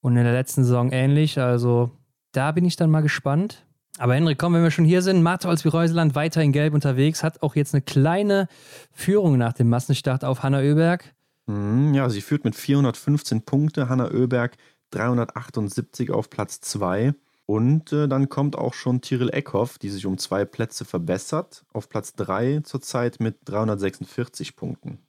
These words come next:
Speaker 1: Ja, die zwei Plätze natürlich nur nach dem Massenstart jetzt, ne? Also vom Verfolger auf den Massenstart. Insgesamt ist sie, glaub ich,
Speaker 2: Mhm.
Speaker 1: weiter nach oben gesprungen in dieser Woche.
Speaker 2: Ja, genau.
Speaker 1: Elvira Oeberg vor Alim Bekar war auf Platz vier und fünf,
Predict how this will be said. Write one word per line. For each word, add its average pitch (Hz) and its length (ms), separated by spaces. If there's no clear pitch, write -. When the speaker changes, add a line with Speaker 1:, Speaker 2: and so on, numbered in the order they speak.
Speaker 1:
Ja, 120 220
die 131 80
zwei 131 200
Plätze 135 340
natürlich 131 340
nur 139 120
nach 143 120
dem 127 120
Massenstart 147 640
jetzt, 143 240
ne? 135 180
Also 120 120
vom 120 180
Verfolger 123 400
auf 131 120
den 123 160
Massenstart. 131 480
Insgesamt 131 540
ist 135 120
sie, 135 120
glaub 131 180
ich, 127 140
Speaker 2:
Mhm. 160 80
Speaker 1:
weiter 156 280
nach 156 120
oben 151 240
gesprungen 147 380
in 147 60
dieser 147 240
Woche. 156 380
Speaker 2:
Ja, 104 200
genau. 92 300
Speaker 1:
Elvira 156 320
Oeberg 175 340
vor 196 420
Alim 185 280
Bekar 147 360
war 135 200
auf 151 100
Platz 151 200
vier 170 240
und 151 140
fünf, 202 440